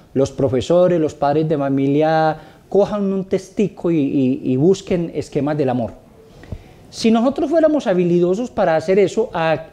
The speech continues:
esto que voy a mostrarles, lo que la doctora y yo le vamos a mostrar, es un científico norteamericano que se llama Robert Stenberg, que dice que el amor es la sumatoria de una estructura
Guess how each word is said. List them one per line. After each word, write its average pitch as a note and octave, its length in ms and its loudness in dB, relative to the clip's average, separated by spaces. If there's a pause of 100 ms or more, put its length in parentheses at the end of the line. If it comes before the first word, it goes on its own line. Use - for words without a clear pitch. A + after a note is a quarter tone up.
esto G3 300 -2
que G#3+ 100 0
voy F3 140 4
a B3+ 60 4
mostrarles, F3+ 640 -2
lo D3+ 140 -4
que - 100 -8
la C#3 100 0
doctora C#3 360 -2
y F#3 60 2
yo F#3+ 80 2
le F#3+ 80 4
vamos F#3+ 180 2
a F#3+ 60 0
mostrar, F3+ 420 0 (640)
es E3+ 220 2
un A3 200 4
científico G#3+ 600 0
norteamericano G#3 880 -2
que E3 100 -4
se C#3 60 -2
llama D#3 360 -2
Robert G3 400 2
Stenberg, D#3+ 520 -6 (560)
que F3 160 2
dice G3+ 340 0
que F3+ 400 0
el E3+ 160 2
amor F#3+ 420 0 (200)
es G3 260 2
la G#3 160 2
sumatoria G#3+ 760 0
de F3 100 2
una F3 180 -2
estructura F#3 720 -2